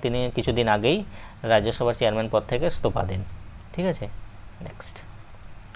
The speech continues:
দু হাজার এগারো সালের জনগণনা অনুসারে ভারতের দ্বিতীয় সর্বোচ্চ জনসংখ্যার ঘনত্বের রাজ্য, দ্বিতীয় সর্বোচ্চ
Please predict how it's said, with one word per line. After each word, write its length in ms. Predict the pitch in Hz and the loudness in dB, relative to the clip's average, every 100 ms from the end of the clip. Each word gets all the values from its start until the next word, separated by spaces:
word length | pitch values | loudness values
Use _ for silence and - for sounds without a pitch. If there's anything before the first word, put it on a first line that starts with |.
| - - - - | -16 -14 -10 -4
দু 200 | 117 143 | 4 8
হাজার 380 | 160 170 185 175 | 10 10 10 12
এগারো 340 | 123 107 131 | 12 12 12
সালের 440 | - 156 147 160 127 | 10 10 10 8 6
জনগণনা 640 | 117 107 123 143 160 160 | 4 6 10 10 10 8
অনুসারে 480 | 117 110 - 123 127 | 6 6 6 8 6
ভারতের 600 | - 113 139 156 180 123 | 6 6 6 6 2 4
দ্বিতীয় 380 | 120 - 233 240 | 0 6 10 12
সর্বোচ্চ 520 | - 127 135 147 156 | 12 8 8 4 4
জনসংখ্যার 680 | 135 120 120 135 127 147 139 | 4 4 2 0 2 4 4
ঘনত্বের 600 | - 127 208 - 175 110 | 4 8 8 8 8 8
রাজ্য, 280 | 92 - - - - - - - | 6 2 -4 -8 -10 -10 -8 -4
দ্বিতীয় 640 | 110 131 131 185 190 190 180 | 2 2 2 4 6 8 6
সর্বোচ্চ 760 | - 113 113 165 165 - - | 8 8 8 4 2 -2 2